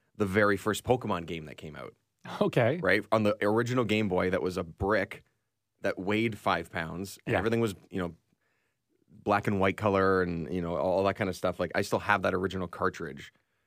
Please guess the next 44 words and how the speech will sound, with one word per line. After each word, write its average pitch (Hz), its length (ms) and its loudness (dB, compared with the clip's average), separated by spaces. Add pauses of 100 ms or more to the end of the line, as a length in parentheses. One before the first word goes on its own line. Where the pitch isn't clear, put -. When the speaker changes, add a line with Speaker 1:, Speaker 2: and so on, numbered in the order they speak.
(140)
Speaker 1:
of 87 160 -6
the, 90 120 -2 (140)
of 85 140 -6
the 92 80 -6
blue 92 240 -4
Pokemon 87 480 -4
game 80 240 -10
and 76 100 -16
stuff, 78 300 -8
right, 85 160 -4
for 95 80 -8
the 92 80 -4
old 85 240 -4
Game 90 180 -8
Boy. 80 260 -8
And, 117 140 2
like, 104 220 2 (960)
so 123 100 2
for 107 140 0
my, 110 320 2
for 117 160 0
me, 117 380 2
for 98 180 0
my 139 260 4
age, 95 320 -2
at 85 100 -4
least 101 180 -4
for 95 100 -8
me 104 140 0
and 92 80 -2
my 107 180 2
friends, 90 360 -4
it 90 120 -2
was 90 160 -4
Pokemon. 90 640 -2 (400)
And 92 160 -6
some 107 180 -2
people 98 240 -2
watched 90 240 -2
the 107 60 0
show, 90 400 2
some 90 160 -10
people 95 200 -2
didn't. 87 640 -4